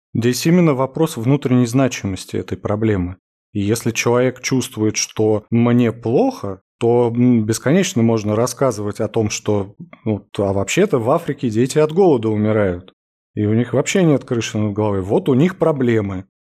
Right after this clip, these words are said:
А у тебя фигня, а не проблема. Ну, да нет. Это тоже проблемы. Насколько я понимаю, именно поэтому их и нельзя вот как-то ранжировать,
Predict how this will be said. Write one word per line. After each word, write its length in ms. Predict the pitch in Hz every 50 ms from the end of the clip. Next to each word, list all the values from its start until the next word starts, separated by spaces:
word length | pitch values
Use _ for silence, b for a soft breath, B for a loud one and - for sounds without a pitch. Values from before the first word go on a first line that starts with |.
| _ _ _
А 100 | - 101
у 80 | 98 98
тебя 240 | - 107 107 170 185
фигня, 400 | 185 - 139 113 117 127 147 160
а 60 | 156
не 100 | 147 139 131
проблема. 640 | - - 131 127 120 113 107 101 90 90 87 85
Ну, 300 | 107 110 104 104 104 101
да 240 | 98 101 98 107 101
нет. 320 | 95 98 131 147 120 - - _ _ _ _ _ _ _ _ _ _ _
Это 260 | - 101 90 - 98 - _ _ _ _
тоже 240 | - 156 160 135 123
проблемы. 600 | 113 - 110 113 120 131 131 110 98 98 92 - _ _ _ _ -
Насколько 420 | 117 107 110 - - 120 - 127
я 40 | 127
понимаю, 340 | 127 135 139 139 139 143 147
именно 220 | 139 127 127 123
поэтому 480 | 120 - 131 131 131 131 - 117 110 110
их 200 | 110 107 - -
и 40 | 113
нельзя 340 | 117 117 117 120 123 120 107
вот 140 | 101 101
как-то 280 | - - 104 - - 110
ранжировать, 680 | 107 117 127 127 123 139 135 110 110 107 98 - -